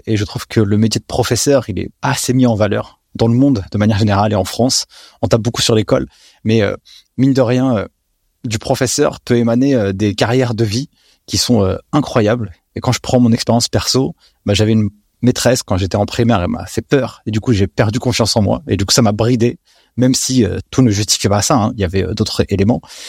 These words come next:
Mais quand tu rencontres un prof qui te ouvre l'esprit et qui te fait voir le monde différemment,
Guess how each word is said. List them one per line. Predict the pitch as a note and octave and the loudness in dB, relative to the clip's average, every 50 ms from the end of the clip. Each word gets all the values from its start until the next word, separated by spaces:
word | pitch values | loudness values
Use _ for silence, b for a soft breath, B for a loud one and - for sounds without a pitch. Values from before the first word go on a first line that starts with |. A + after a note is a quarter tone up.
| B B B | B B B
Mais | - | -2
quand | - B2+ A#2 | -2 0 2
tu | - C#3 | 2 2
rencontres | B2+ B2 C#3+ C3+ A#2+ | 2 2 0 0 0
un | A#2+ | -2
prof | G#2+ - - C#3 B2+ - | -2 0 0 -2 -2 -2
qui | - - G2+ F2 | -4 -6 -6 -2
te | - G#2+ G2 G2 - - _ _ _ _ _ _ _ _ | -2 -2 -2 -2 -4 -8 _ _ _ _ _ _ _ _
ouvre | E3+ E3 C3 A#2 A#2 | -2 0 2 2 2
l'esprit | A2+ A2 - - - - C3+ C3 E3 - _ | 2 2 -2 -4 -2 0 0 0 0 -2 _
et | - G#2 | -4 -4
qui | - - | -2 -4
te | - | -4
fait | - - A2 | 0 0 0
voir | F#2+ G#2 B2 A#2 A#2 | 2 2 2 2 2
le | A2+ | 0
monde | A2 G#2 A#2 B2 A#2+ | 0 2 2 2 2
différemment, | G2+ G#2+ G#2 - A#2+ G#2 G2+ G2 G2+ - | 2 0 0 2 2 2 2 0 -2 -4